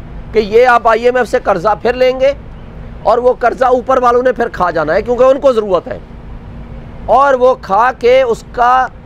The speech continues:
अदायगी मैंने और आपने करनी है। इस चक्कर में सत्तर रुपये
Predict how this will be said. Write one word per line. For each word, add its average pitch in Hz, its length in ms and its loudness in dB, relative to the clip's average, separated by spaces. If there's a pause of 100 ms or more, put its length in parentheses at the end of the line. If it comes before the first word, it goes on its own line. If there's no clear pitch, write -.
(200)
अदायगी 240 520 0
मैंने 240 440 2
और 254 140 4
आपने 202 320 0
करनी 143 340 -6
है। 98 120 -8 (920)
इस 240 220 2
चक्कर 262 380 0
में 233 180 2
सत्तर 254 460 0
रुपये 240 340 -4